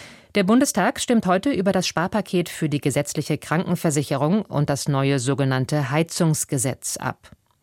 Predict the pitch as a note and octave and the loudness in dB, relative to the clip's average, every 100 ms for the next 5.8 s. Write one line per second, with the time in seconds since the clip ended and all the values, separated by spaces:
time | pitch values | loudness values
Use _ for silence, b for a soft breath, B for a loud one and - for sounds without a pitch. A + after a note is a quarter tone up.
0 | B B B B - C3 B2+ - C#3+ C#3+ | B B B B -4 -2 -2 -4 -2 0
1 | C#3+ C3 G3+ B3+ - G#3 G3+ F#3 D3+ A#2+ | 0 0 0 -2 0 2 4 4 2 0
2 | C3+ A3+ B3 E3+ - - - D#3+ F#3+ - | 0 0 0 0 -4 -8 -4 -2 -2 -2
3 | A#2+ B2 - C3 - - G3 - - E3+ | -4 -4 -4 -4 -4 -2 -4 -4 -2 0
4 | C3+ B2 A#2+ C3 - C#3 - D#3+ C#3+ C#3+ | 2 0 -2 -4 -4 -6 -2 0 2 0
5 | - B2+ A#2+ C3 A#2+ B2+ - - | 0 -2 -2 -6 -6 -6 -8 -14